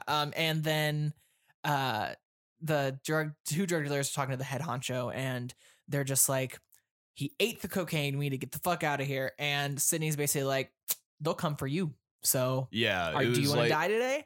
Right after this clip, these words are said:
Speaker 2: "I've got buyers, and if it, they, all they know is they don't care how, they just know that I lost it, so they will come after me. They will come after my family if we don't get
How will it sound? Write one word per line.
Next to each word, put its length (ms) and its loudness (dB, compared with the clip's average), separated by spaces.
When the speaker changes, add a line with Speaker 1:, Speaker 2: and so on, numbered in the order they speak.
Speaker 2:
"I've 200 0
got 240 2
buyers, 600 0
and 100 0
if 340 -2
it, 360 -2
they, 100 -2
all 200 2
they 120 0
know 200 0
is 220 0
they 120 0
don't 120 -2
care 200 -2
how, 240 0
they 160 0
just 160 -4
know 100 -2
that 100 -2
I 180 0
lost 460 -2
it, 140 0
so 160 -2
they 140 -2
will 140 -2
come 180 -2
after 260 -4
me. 280 -2
They 220 -4
will 120 -6
come 200 -4
after 280 -6
my 200 -4
family 400 -2
if 100 -8
we 100 -2
don't 200 -4
get 240 -6